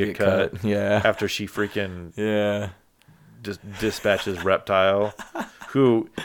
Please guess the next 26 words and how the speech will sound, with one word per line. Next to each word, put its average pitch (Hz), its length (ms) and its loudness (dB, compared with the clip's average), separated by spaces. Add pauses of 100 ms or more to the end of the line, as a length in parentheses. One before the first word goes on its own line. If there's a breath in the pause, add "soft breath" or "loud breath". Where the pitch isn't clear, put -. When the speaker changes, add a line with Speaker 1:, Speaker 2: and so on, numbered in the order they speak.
(160)
Speaker 1:
is 151 200 4
invisible 143 600 2
off 123 280 4
and 117 120 0
on, 110 200 4
Speaker 2:
Uh, - 40 -2
Speaker 1:
and 104 100 -6
she's 120 300 -4
still 113 260 -2
able 98 280 -2
to. 87 300 -6 (280)
Speaker 2:
yeah. 101 420 -4
Speaker 1:
So, 110 340 4
all 107 120 2
right, 110 240 4
Speaker 2:
Dude, 92 160 -2
Sonya 107 380 4
Speaker 1:
badass. 107 40 -4
Speaker 2:
Blade 113 280 0
is 98 140 -4
a 95 60 -10
straight 95 380 -8
badass 101 840 -6
<laughs> - 0 -
in 95 80 -8
this. 98 400 -8